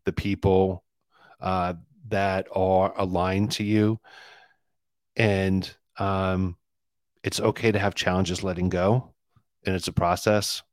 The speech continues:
but allow yourself the grace of going through making those changes without having regrets. It's just the way to do it.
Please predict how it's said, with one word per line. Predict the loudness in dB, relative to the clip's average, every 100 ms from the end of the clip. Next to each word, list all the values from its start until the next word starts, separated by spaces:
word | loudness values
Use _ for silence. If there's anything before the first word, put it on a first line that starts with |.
| _
but | 0
allow | 2 2 2
yourself | 2 2 0 -2
the | -6
grace | -6 -6 -6
of | -4
going | -4 -2
through | -4 -2 0
making | -2 -2 -2
those | 0 -2
changes | -6 -6 -6 -6 -6
without | -6 -6 -6
having | -8 -8
regrets. | -8 -6 -8 -6 -8 -8 _ _ _ -4
It's | 0
just | 2 2
the | 2
way | 4 4 4
to | 2
do | 2 4 4
it. | 2